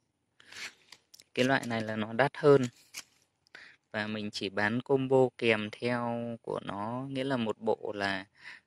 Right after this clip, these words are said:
bắt kính. Và nó có bắt dây mười một nữa nhé. Ở dưới này nhưng cây của mình là mình, à, bữa đó mình, à, bán lẻ cho bác nào đấy mà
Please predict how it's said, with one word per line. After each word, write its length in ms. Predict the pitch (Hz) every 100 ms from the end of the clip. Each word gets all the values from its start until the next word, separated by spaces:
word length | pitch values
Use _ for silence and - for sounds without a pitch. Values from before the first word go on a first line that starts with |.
| _
bắt 160 | 135 - -
kính. 260 | 123 117 175 - _ _ _ _ _ _ _ _ - _ _ -
Và 160 | 113
nó 160 | 110 113
có 320 | - 107 120 -
bắt 140 | 160 -
dây 300 | 143 143 139
mười 240 | 135 123
một 240 | 117 113 -
nữa 100 | 127
nhé. 160 | 143 143 _ _ _ _
Ở 140 | 113 107
dưới 220 | 107 113
này 240 | 131 123
nhưng 160 | 123 127 _ _ _ _ -
cây 180 | 135
của 80 | 127
mình 280 | 110 110 110
là 80 | 110
mình, 320 | 110 110 110
à, 140 | 110 110 _ _ _ _ _ _ _ _ _ - - - _ _ _ _ -
bữa 260 | 135 - 151
đó 320 | 135 131 143
mình, 300 | 147 131 123
à, 300 | 120 117 117 117 _ _ _
bán 480 | 123 117 123 139 165
lẻ 400 | 165 151 107 98
cho 200 | - 127
bác 280 | 131 151 147
nào 220 | 127 113
đấy 220 | 110 113
mà 220 | 135 123